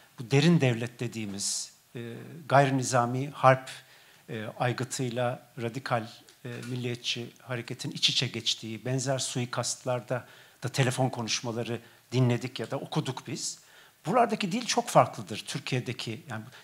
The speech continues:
Türkiye'deki Hess'le Türkiye'deki Temen'in, e, konuşmaları çok farklıdır. Küfrederler, "Lan oğlum." der.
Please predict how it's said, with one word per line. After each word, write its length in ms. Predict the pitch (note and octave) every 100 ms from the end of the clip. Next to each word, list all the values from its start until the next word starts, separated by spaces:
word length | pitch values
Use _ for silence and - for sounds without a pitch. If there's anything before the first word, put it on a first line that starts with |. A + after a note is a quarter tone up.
| -
Türkiye'deki 720 | A#3+ A#3 F#3+ E3 D#3+ D3 B2
Hess'le 440 | D#3+ - C3 C3
Türkiye'deki 560 | - - E3 B2+ C#3 -
Temen'in, 500 | C#3 A2+ G#2+ F#2+ F2 - - - -
e, 140 | A#2
konuşmaları 720 | G#2 C3+ C3 - B2 B2 A3+ C#4+ - -
çok 220 | - C4
farklıdır. 480 | - C3+ - F#2 F#2 - - _ _
Küfrederler, 920 | - B3 - E3+ B2+ A2+ G2+ G2 - - _ -
"Lan 200 | B2+ F3
oğlum." 400 | F#3 F3+ D#3 C3
der. 440 | G#2+ F#2+ F2+ -